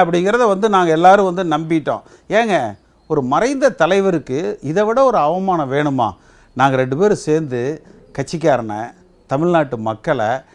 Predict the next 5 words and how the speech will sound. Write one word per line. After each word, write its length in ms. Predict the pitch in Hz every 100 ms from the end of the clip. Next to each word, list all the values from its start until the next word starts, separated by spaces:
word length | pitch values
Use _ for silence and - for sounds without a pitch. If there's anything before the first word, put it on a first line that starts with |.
| _ _ -
அ, 240 | 117 117
வந்து 320 | 120 160 185 160 123 113 107 104
ஏமாத்தணும், 920 | 120 123 175 156 110 107 110 117 90 - _ _
நாடகம் 480 | 117 139 190 160 135
ஆடணும் 600 | 117 107 101 107 117